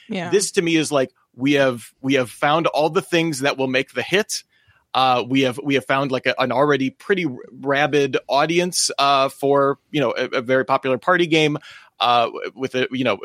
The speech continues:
Speaker 2: with established name that's gonna say, like, "Hey, this is, they're gonna get it. They're gonna get the same style of humor as,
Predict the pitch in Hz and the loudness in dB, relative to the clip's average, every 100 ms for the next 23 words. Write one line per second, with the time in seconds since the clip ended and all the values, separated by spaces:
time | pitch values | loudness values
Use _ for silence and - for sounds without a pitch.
0 | 117 117 120 - 151 139 120 143 139 120 | -6 -4 -4 0 2 2 0 -2 -2 -2
1 | - 127 117 139 120 104 - 143 113 127 | -2 -2 0 0 0 -2 -2 -4 -4 -6
2 | 127 117 143 143 135 127 107 143 113 - | -6 -8 -4 0 0 -2 0 0 2 -2
3 | 131 127 135 123 - 143 139 127 143 131 | -4 -4 -6 -4 -4 -2 -2 -2 0 2
4 | 131 120 - - 160 147 139 123 117 | 2 -2 -8 -4 -2 0 0 0 -4